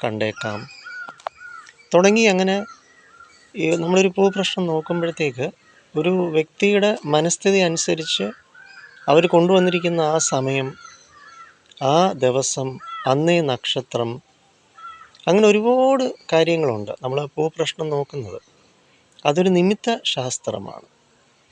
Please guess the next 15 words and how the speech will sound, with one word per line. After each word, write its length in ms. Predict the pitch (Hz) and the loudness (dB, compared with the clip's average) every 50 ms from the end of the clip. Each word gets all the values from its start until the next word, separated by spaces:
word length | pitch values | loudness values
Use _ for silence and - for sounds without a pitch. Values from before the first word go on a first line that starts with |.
| _ _ _ _ - - _ _ - | _ _ _ _ -20 -20 _ _ -6
പക്ഷെ 160 | 165 - - 220 | -2 2 2 4
ഇത് 80 | 214 | 6
എങ്ങനെയാണ് 580 | 202 170 165 196 240 254 269 240 220 214 214 214 196 | 6 6 6 4 4 4 4 4 4 4 2 2 2
പ്രവർത്തിക്കുന്നത് 680 | 190 170 170 170 170 - 185 175 180 175 175 170 170 170 175 - - - _ _ - - - - | 2 2 2 2 0 -2 -4 -2 -2 -2 -2 0 -2 -2 -4 -6 -10 -16 _ _ -20 -12 -6 -2
എന്നത് 260 | 143 147 156 165 165 165 | 0 2 4 4 2 2
നമുക്കറിയില്ല. 540 | 139 131 131 - 127 113 110 110 110 107 113 | 0 -4 -2 -2 -2 -2 -2 -4 -6 -6 -8
പക്ഷേ 340 | 120 117 - - - 139 120 151 - - _ _ _ _ _ _ _ _ _ _ _ - | -8 -4 -4 -2 -2 -2 -4 -4 -8 -12 _ _ _ _ _ _ _ _ _ _ _ -2
നിഗൂഢമായ 760 | 147 165 165 185 226 240 262 262 269 240 220 196 185 180 175 185 190 - - | 0 2 2 4 4 4 6 6 6 6 4 4 2 2 2 0 0 -2 -4
ഒരു 200 | - 139 143 147 - - | -6 -6 -6 -6 -6 -6
സത്യം, 280 | 120 - - 101 92 - - _ _ _ _ _ _ - - - _ - | -8 -10 -10 -12 -12 -12 -14 _ _ _ _ _ _ -20 -20 -20 _ -6
ഒരു 140 | 131 135 143 - 147 | -2 -2 -2 -2 0
വളരെ 300 | 139 139 139 156 170 165 156 | 2 2 4 4 2 2 0
മിസ്റ്റീരിയസ് 560 | 156 147 - - 202 202 208 214 202 196 - 196 | 0 -2 -2 0 2 2 2 2 0 0 2 2
ആയിട്ടുള്ളൊരു 380 | 180 175 170 160 156 156 151 - - | 2 2 2 0 -2 -2 -2 -4 -4
സയൻസ് 500 | 143 135 131 127 127 123 - - 131 127 | -2 -2 -2 -2 -2 -2 -2 -2 -2 -4